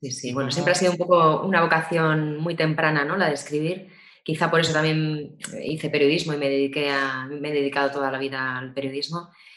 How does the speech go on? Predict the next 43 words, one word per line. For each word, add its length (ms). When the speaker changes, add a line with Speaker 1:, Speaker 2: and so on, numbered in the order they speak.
Speaker 1:
Y, 640
y 60
bueno, 240
era 160
como 160
una 140
espinita 480
que 80
tenía, 880
eh, 480
bueno, 260
clavada, 520
¿no? 140
De, 440
de 80
seguir 280
escribiendo 680
y, 800
y 60
poder 680
aportar, 920
eh, 320
en 100
esa 180
faceta. 640
Y 280
la 80
verdad 160
es 80
que 200
su-, 60
surgió 420
la, 400
la 120
oportunidad. 500
Luego 220
contaré 340
un 100
poco 540
el 160
origen, 420
¿no? 140
de, 400